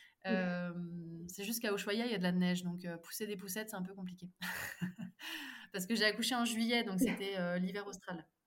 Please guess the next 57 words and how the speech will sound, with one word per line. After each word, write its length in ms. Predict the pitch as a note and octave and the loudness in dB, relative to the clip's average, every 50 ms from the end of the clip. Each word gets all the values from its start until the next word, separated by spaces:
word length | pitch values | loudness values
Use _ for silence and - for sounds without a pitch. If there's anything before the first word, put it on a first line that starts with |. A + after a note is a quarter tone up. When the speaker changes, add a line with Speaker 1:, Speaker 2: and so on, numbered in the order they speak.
| _ _ _ _ _ _ _ _ _ _ _ _ - - | _ _ _ _ _ _ _ _ _ _ _ _ -12 -6
Speaker 2:
Voilà, 200 | F#3+ F#3+ F#3 E3+ | -2 2 2 2
donc 160 | E3 D#3+ D#3+ F3 | 2 0 -4 -6
il 40 | |
y 20 | F3+ | -6
avait 100 | E3+ - | -4 -2
pas 100 | F#3+ G3 | 0 0
mal 140 | G#3+ G#3+ F#3+ | 0 0 0
de 60 | F3+ F3 | 0 2
neige, 300 | F3+ G3+ A#3 C4 B3 A3 | 2 2 2 2 0 0
il 80 | G3 E3+ | -2 -4
faisait 240 | E3 F3 F3 F3 | -2 -2 -2 -2
entre, 260 | E3 E3 E3 - - A#3+ | -2 -4 2 4 6 6
Speaker 1:
Ok. 60 | A#3+ | 8
Speaker 2:
heu, 360 | G#3 F3 E3 E3 E3 D#3+ D#3 | 6 4 4 0 -2 -4 -4
Speaker 1:
Oui. 0 | |
Speaker 2:
moins 300 | E3+ E3+ F3 F3+ F#3 F#3+ | -4 -2 0 0 2 4
dix 300 | F#3 F#3 G#3+ - - - - | 4 4 4 2 0 -2 0
et 120 | F#3 F3+ F3+ | 0 2 2
zéro, 280 | F3 F3 E3+ F3+ F3+ F#3 | 2 2 2 0 0 0
quoi. 200 | - - - - - - - - - - - - - - - - - _ _ - | -2 -6 -10 -12 -16 -16 -12 -12 -10 -10 -12 -14 -16 -18 -20 -20 -20 _ _ -2
Et, 200 | F#3+ F#3 F#3 F#3 | 0 2 2 4
hem, 920 | F#3 F#3 F3+ F3+ F3+ F3+ F3+ F3+ F3+ F3 F3 F3 E3+ E3+ E3 F3+ F3+ F#3 - _ _ _ _ _ _ - | 4 4 4 4 4 2 2 0 0 0 -2 -4 -6 -8 -8 -10 -10 -12 -14 _ _ _ _ _ _ 0
Speaker 1:
Ok. 180 | A#3 A#3 A3+ F#3+ | 2 4 4 2
Speaker 2:
et 140 | G#3 G#3+ A3 | 2 0 0
ensuite, 420 | G#3 G#3 - - - C#4+ D#4+ - - | -2 -2 -2 0 0 0 0 0 -2
quand 140 | A#3 A3+ A3+ - - | -2 -2 -2 -2 -4
ils 40 | G3+ | -4
grandissent, 600 | G3+ G3 G#3+ G#3+ G#3+ A3 A#3+ C4+ C#4 C4+ - - | -2 -2 -2 -2 -2 -2 -2 0 0 0 -2 -4
il 40 | G#3+ | -4
faut 200 | - - G#3+ G#3 | -6 -4 -4 -4
surtout 260 | G3+ A#3 A3+ A3+ A#3 | -4 -4 -6 -6 -8
faire 220 | A3+ - C4 B3+ B3 | -6 -4 -2 -2 -2
attention 440 | A#3+ A3+ A3 G#3+ G#3 - A#3 A3 A3 | -2 -4 -4 -6 -6 -4 -4 -2 -2
un 80 | A3 F#3 | -2 -2
peu 120 | G3 G#3 | -2 -2
aux, 440 | G#3+ G#3 G3 F#3+ F#3+ F#3+ F#3 F#3 F3+ | -2 -2 -2 -2 0 0 2 2 2
bah, 120 | F3+ F3+ F3+ | 2 2 0
aux 80 | F3+ F3+ | 0 0
chutes, 320 | F3+ - - G3+ G3+ F#3+ | -2 -4 -4 -6 -8 -8
quoi. 220 | - - F3+ - _ _ - - - | -10 -12 -12 -14 _ _ -20 -20 -14
Surtout 280 | - - G3 F#3 A#3 A#3+ | -10 -8 -8 -4 -2 -2
les 120 | A3 G#3+ | 0 0
marches 360 | G3 G3+ G#3+ A3 - - - F#3+ | 2 2 2 2 0 -2 -2 0
de 100 | F3+ F#3 | 0 0
la 100 | F3+ F3+ | 0 0
descente 420 | E3+ F3 F3+ - G#3+ A3+ A3+ - - | 0 -2 -4 -2 -2 -4 -4 -6 -10
du 80 | - F3 | -12 -10
bateau, 420 | E3 F3 - A3 B3 B3+ - - _ _ _ - | -10 -6 -6 -6 -6 -6 -8 -14 _ _ _ -8
hein, 80 | F3+ | -6
les 100 | F3+ E3+ | -4 -4
marches 260 | F3 F3 F#3 F3+ - | -2 -4 -4 -6 -8
qui 80 | - - | -10 -8
permettent 240 | - F3 F3 F3 F3 | -6 -4 -4 -4 -4
d'accéder 360 | F3+ F3+ - F3+ F3 F3+ F3+ | -4 -6 -6 -4 -2 -2 -2
donc, 220 | F3 F3 E3 - | -2 -2 -4 -6
heu, 80 | E3+ E3+ | -6 -6
bah, 160 | E3 D#3+ D#3+ | -6 -6 -6